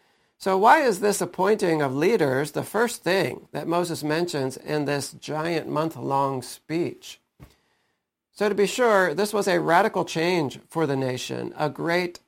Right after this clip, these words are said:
structuring that they didn't have before. It must have brought a lot of order to some chaos. And, um,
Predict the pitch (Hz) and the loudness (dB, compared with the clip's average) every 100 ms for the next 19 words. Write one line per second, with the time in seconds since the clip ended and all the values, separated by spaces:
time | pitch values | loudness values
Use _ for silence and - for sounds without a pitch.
0 | _ - - - 156 165 - 170 151 131 | _ -14 -14 -6 -4 -4 -6 -4 -2 0
1 | 123 127 127 127 135 123 123 135 131 135 | -2 -2 -4 -4 -6 -4 -6 -6 -8 -6
2 | 139 131 127 - 135 127 135 131 113 _ | -4 -4 -6 -12 -12 -8 -6 -6 -8 _
3 | _ _ _ _ _ - 202 202 202 165 | _ _ _ _ _ -2 0 0 0 0
4 | 139 - _ _ _ - 180 175 156 165 | 0 -6 _ _ _ -2 2 4 4 4
5 | 156 127 - - 185 196 135 - 151 139 | 2 -2 -6 0 2 2 0 -2 -4 -10
6 | - 165 - 143 - - 175 175 147 - | -6 -6 -4 -6 -8 -4 0 2 2 0
7 | 143 - - _ _ _ _ _ _ - | -4 -10 -14 _ _ _ _ _ _ -8
8 | 165 165 160 151 139 156 147 131 135 - | 0 2 2 0 -2 -2 0 0 -4 -10